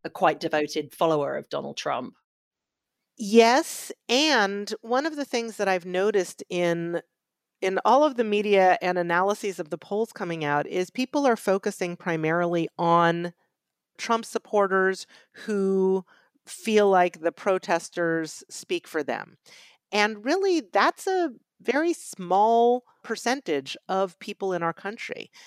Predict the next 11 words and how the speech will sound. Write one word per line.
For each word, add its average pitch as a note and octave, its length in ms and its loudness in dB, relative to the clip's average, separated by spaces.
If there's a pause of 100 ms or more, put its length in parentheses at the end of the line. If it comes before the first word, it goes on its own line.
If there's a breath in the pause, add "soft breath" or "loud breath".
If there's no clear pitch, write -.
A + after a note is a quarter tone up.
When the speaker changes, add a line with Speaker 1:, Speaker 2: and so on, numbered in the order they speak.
(180 loud breath)
Speaker 2:
that F3 260 0
more G#3 520 0 (240)
people F#3+ 400 -4
than D3 240 -4
that C#3 300 -4
do E3+ 120 -6
not E3 380 0
feel F3+ 280 -2
like D3 360 -2 (180)
the D#3 240 2
insurgents D#3+ 880 -2